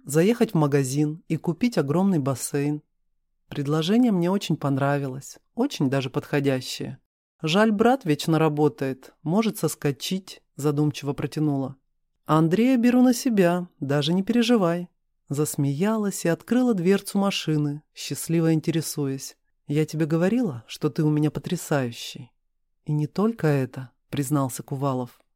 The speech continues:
устраиваясь в водительском кресле. "Но что поделать, тебе сказочно повезло". Засмеялась, понимая, что обожаю своего мужа. И вдруг на секунду стало страшно,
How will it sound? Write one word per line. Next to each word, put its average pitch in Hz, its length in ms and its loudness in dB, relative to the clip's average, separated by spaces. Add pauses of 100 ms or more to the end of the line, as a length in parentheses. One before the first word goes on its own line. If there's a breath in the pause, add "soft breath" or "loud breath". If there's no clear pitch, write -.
устраиваясь 190 840 -2
в 143 60 -14
водительском 147 640 0
кресле. 135 680 -4 (340)
"Но 156 160 2
что - 240 -2
поделать, 226 680 0 (120)
тебе 143 240 0
сказочно 208 720 0
повезло". 202 680 0 (500)
Засмеялась, 170 1080 4
понимая, 175 540 2
что - 300 -6
обожаю 196 580 2
своего 139 420 -2
мужа. 139 480 -2 (500)
И 143 100 -6
вдруг 165 460 -4
на 156 100 0
секунду 190 600 0
стало 180 400 -2
страшно, 175 800 -4